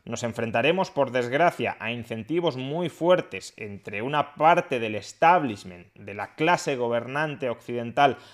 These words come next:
para transitar hacia tecnocracias donde se amordace a los ciudadanos, donde se amordace a los disidentes,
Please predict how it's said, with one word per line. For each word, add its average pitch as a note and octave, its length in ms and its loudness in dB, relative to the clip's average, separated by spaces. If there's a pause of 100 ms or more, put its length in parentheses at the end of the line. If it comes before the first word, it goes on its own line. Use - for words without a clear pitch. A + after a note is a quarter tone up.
(140)
para B2 240 2
transitar B2 680 0
hacia B2+ 480 -2
tecnocracias C#3 880 2 (180)
donde C3+ 320 0
se B2 160 -4
amordace B2 680 2 (160)
a G#2 80 -8
los G#2+ 180 -6
ciudadanos, D3 580 2
donde C3 400 -2
se B2 140 -4
amordace B2+ 640 0
a G#2+ 100 2
los G2 180 -6
disidentes, D#3+ 680 0